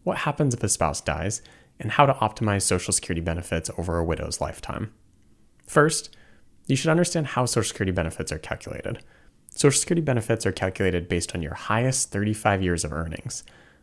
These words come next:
The earnings are an average indexed monthly earnings, meaning it accounts for inflation. For example, if you made twenty-five thousand dollars in nineteen eighty,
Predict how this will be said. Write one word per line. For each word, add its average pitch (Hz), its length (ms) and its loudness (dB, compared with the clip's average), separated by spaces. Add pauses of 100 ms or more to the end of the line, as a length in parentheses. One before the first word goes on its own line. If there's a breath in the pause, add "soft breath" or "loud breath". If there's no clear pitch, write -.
(200 soft breath)
The - 60 0
earnings 135 320 4
are 113 80 4
an 95 180 4
average 135 420 0
indexed 110 560 0
monthly 104 520 2
earnings, 82 440 -6 (360 loud breath)
meaning 170 320 8
it 160 200 0
accounts 147 380 0
for 123 160 2
inflation. - 540 -2 (500 soft breath)
For 117 140 4
example, 85 340 4
if 87 100 -2
you 120 80 6
made 120 280 4
twenty-five 123 420 2
thousand 107 300 6
dollars 117 320 6
in 95 80 2
nineteen 87 320 0
eighty, 160 360 2